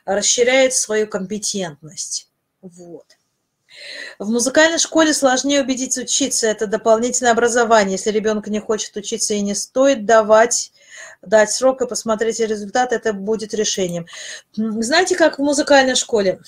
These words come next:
В музыкальную школу, хоть это дополнительное образование, но уже мотивирован или ребёнок, или родитель. Если ребёнок не очень мотивирован, то,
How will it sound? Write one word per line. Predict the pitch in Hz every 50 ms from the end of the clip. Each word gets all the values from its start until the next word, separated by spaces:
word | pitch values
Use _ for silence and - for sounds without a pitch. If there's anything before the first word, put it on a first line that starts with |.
| - -
В |
музыкальную | 226 208 240 269 269 - 285 - 311 320 339 330 302 285 269 254
школу, | 247 - - - - - 320 339 330 277 226
хоть | - 254 247 247 262
это | 240 240 233 220
дополнительное | 208 226 - 247 240 247 254 254 240 - 240 220
образование, | 196 202 214 220 208 226 233 220 254 277 277 269 254 247
но | 240 262 277 269
уже | - 247 233 - - 269 269 262 247 - -
мотивирован | 214 214 233 226 - - 262 233 254 247 233 226 220 - _ -
или | 320 349 349 330 285 247 233 233 220 208 190 - -
ребёнок, | 208 196 208 202 165 170 196 196 220 247 294 311 311 - _ - - - _
или | - 220 220 220 214 226 262 277 269 - -
родитель. | - 240 247 262 254 - 208 190 170 - - 156 160 165 - - - - - - - _
Если | 208 240 302 311 - 311 269
ребёнок | 247 247 208 233 226 220 214 196 - -
не | 233 247 262 285
очень | 277 247 220 - - - 208 202
мотивирован, | 190 190 190 - 202 180 175 175 175 180 185 220 262 285 269
то, | - 247 226 240 247 254 247